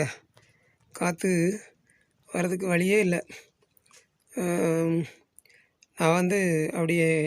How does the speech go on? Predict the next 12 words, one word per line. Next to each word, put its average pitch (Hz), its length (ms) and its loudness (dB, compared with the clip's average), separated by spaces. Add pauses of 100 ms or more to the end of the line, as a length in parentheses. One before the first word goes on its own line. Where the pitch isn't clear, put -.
(380)
என்ன 185 200 0
சொல்றது, 170 320 0
நரகத்துல, 196 540 4 (680)
ஆமா, 170 260 2 (1160)
இருந்தா 185 360 4 (100)
எப்படி 175 300 2
வேதனைப்படுவாங்களோ 180 800 2
அந்த 185 200 2
வேதனையை 185 520 4 (140)
நான் 165 220 2
அனுபவிச்சுட்டு 165 440 -2
இருக்கிறேங்க. 151 380 -2